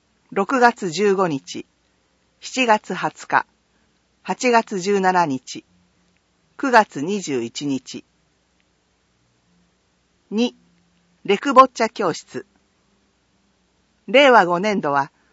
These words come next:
子どもから高齢者まで楽しめるボッチャを行います。日時、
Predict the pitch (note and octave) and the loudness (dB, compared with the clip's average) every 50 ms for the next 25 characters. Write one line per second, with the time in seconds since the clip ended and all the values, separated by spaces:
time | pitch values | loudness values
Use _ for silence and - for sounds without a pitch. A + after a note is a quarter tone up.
0 | _ _ _ _ - - F3+ F#3 A#3 A#3+ A#3 - - - F3 D#3+ D3+ - - _ | _ _ _ _ -8 -2 2 2 4 4 2 2 2 2 4 4 4 4 2 _
1 | _ - A#3+ B3+ C4 C4+ C4 A#3+ - A3 E3+ D#3 C#3+ D3 C#3 - D#3+ E3+ F3+ E3 | _ 0 2 4 4 6 4 2 0 -2 -2 -2 -2 -4 -4 -4 -6 -6 -6 -6
2 | - - E3+ D#3 D3 B2 B2 A2 _ _ _ - - B3 C4 - - - F3+ C#3+ | -8 -8 -8 -6 -6 -6 -8 -10 _ _ _ 0 2 2 2 2 0 0 2 2
3 | C3 B2 - D#3 D#3 D#3 C#3+ C#3+ C#3+ B2+ A#2+ - - - _ _ _ _ _ _ | 0 -2 -4 -6 -6 -4 -4 -4 -6 -6 -8 -10 -12 -18 _ _ _ _ _ _
4 | _ _ _ _ _ _ _ _ _ _ _ _ _ _ _ _ _ _ _ _ | _ _ _ _ _ _ _ _ _ _ _ _ _ _ _ _ _ _ _ _
5 | _ _ _ - A#3 C4+ - - E3+ C#3 B2+ A2 | _ _ _ -4 -4 -2 -2 -4 -6 -6 -8 -10